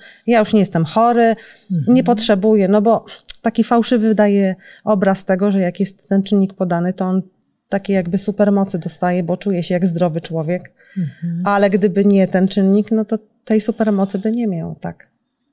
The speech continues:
Speaker 2: No właśnie, ale pewnie spotkaliście państwo
Speaker 1: Mhm.
Speaker 2: też, y, starszych pacjentów.
Speaker 1: Tak.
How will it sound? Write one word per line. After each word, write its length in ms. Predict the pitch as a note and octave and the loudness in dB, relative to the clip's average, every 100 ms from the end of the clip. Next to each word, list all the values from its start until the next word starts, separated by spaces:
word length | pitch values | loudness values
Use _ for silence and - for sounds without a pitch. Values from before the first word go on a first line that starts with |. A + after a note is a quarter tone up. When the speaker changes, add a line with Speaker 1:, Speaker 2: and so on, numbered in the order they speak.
| - - - - - | -14 -14 -14 -12 -2
Speaker 2:
No 80 | G#3 | 0
właśnie, 360 | A#3+ A#3+ G3 | 0 0 -2
ale 120 | F3 F3 | -2 -2
pewnie 260 | G3 G#3 | 0 0
spotkaliście 680 | G3+ - - - G#3 - G#3+ | 0 -6 -6 -2 -2 -2 -4
państwo 440 | G#3 G3+ G3+ - G3 | -2 0 -2 -2 -2
Speaker 1:
Mhm. 160 | D3+ | 0
Speaker 2:
też, 400 | G3 F#3+ - - | 0 0 -2 -4
y, 300 | F#3+ F#3 F#3 F3+ | -2 -2 -2 -4
starszych 520 | - G3+ F#3+ - - | -2 -2 -2 -6 -6
pacjentów. 920 | F3+ - - D#3+ D3 D3 D#3+ A#3+ _ | -6 -6 -4 -4 -6 -6 -8 -8 _
Speaker 1:
Tak. 280 | F3 D3+ | -8 -8